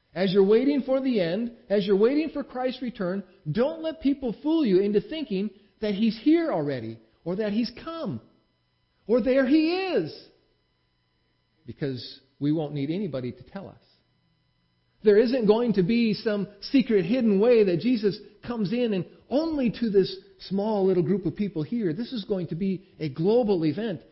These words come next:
and you won't need anybody to tell you. You will know. And eventually, even those that don't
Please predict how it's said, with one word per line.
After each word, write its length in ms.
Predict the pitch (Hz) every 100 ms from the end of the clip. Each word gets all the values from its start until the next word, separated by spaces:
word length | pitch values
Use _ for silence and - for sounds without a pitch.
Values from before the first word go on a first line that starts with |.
| _
and 100 | 143
you 80 | 175
won't 200 | 247 269
need 200 | 214 254
anybody 440 | 214 240 165 135 123
to 100 | 135
tell 260 | - 190
you. 300 | 147 104 107 - _ _ _ _ _
You 160 | 110 151
will 120 | 156
know. 340 | 160 220 127 104 _ _ _ _ _ _ _ _
And 120 | 131
eventually, 680 | 131 165 226 - 117 107 117 _ -
even 280 | 190 196 151
those 340 | 165 175 165
that 160 | 160 139
don't 280 | 170 175